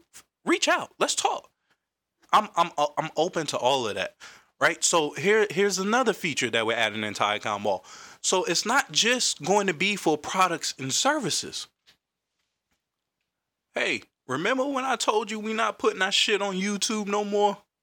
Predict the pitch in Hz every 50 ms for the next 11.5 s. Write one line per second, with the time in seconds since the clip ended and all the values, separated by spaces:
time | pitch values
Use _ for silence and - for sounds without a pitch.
0 | _ _ _ _ _ _ _ _ _ 311 320 349 330 311 302 285 - 320 269 240
1 | 240 - 220 214 247 233 226 220 - 233 220 214 202 - - _ _ _ _ _
2 | _ _ _ _ _ _ _ _ _ _ _ _ _ - 165 156 147 170 175 -
3 | - 139 127 156 208 220 226 214 202 185 151 135 - - - 214 240 196 139 -
4 | - 127 110 - - 123 110 104 95 135 175 196 151 98 - _ _ _ _ _
5 | _ _ _ _ _ _ _ _ _ _ _ _ _ _ _ _ _ 120 131 170
6 | 196 196 185 - 208 202 196 196 196 196 196 190 185 175 190 190 202 196 190 185
7 | - 214 190 196 190 190 185 190 190 196 196 190 190 196 185 170 185 180 175 175
8 | - - - _ _ _ 123 120 127 - _ 143 151 151 156 151 151 151 147 -
9 | _ _ _ _ - - 214 208 214 208 - 208 202 240 - - _ _ _ _
10 | _ _ _ _ _ _ _ _ _ 147 160 185 190 190 190 190 190 185 180 175
11 | 190 226 214 226 240 214 - - -